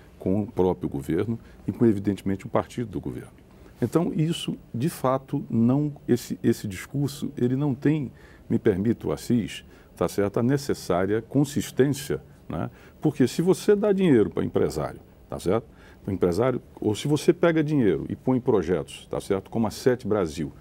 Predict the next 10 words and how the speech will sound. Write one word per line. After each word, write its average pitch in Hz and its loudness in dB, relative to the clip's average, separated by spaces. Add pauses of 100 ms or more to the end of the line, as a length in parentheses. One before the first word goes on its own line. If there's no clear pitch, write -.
(280)
aquela 107 0
empresa 90 2
que - -4
ia 87 2
produzir 85 -2
sondas, 73 -6
sete, - -2
doze, 78 -2
treze 90 0
bilhões. 78 -6